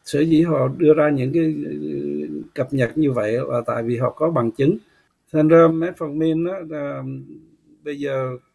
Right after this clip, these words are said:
ờ, nếu mà dùng chỉ có metformin mà không dùng insulin hay không dùng những cái thuốc mà có thể làm,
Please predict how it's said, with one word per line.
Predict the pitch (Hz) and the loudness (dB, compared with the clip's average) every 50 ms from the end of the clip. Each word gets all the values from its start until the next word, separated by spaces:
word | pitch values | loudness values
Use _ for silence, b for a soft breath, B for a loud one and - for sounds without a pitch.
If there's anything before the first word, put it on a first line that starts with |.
| _ _ _ _ | _ _ _ _
ờ, | - 135 139 139 | -16 -14 -10 -8
nếu | 139 139 156 | -6 -4 -4
mà | 170 165 143 | -4 -4 -4
dùng | 131 127 135 131 127 127 127 127 - | -4 -4 -4 -4 -4 -6 -8 -10 -10
chỉ | - 131 139 | -8 -8 -6
có | 156 165 | -2 -2
metformin | 151 160 165 165 165 - 131 123 139 139 139 139 | 0 0 0 0 -2 -4 -6 -4 -4 -2 -2 -2
mà | 135 127 | -4 -4
không | - - 151 139 135 131 | -6 -6 -6 -6 -6 -4
dùng | 127 117 123 | -4 -4 -4
insulin | 127 131 143 143 - 151 135 139 139 135 131 | -4 -6 -6 -6 -4 -4 -2 -2 -2 -2 -2
hay | 139 143 127 123 123 | -2 -4 -6 -8 -8
không | 135 135 123 | -8 -8 -6
dùng | 120 123 117 117 | -6 -6 -8 -8
những | 120 120 | -8 -8
cái | 139 151 - | -8 -8 -4
thuốc | - 160 170 165 | -2 -4 -4 -4
mà | 139 120 123 | -6 -6 -6
có | 139 135 | -4 -2
thể | - 131 123 131 | 0 2 2 4
làm, | 143 139 120 120 120 117 117 117 | 4 4 4 2 2 0 -2 -4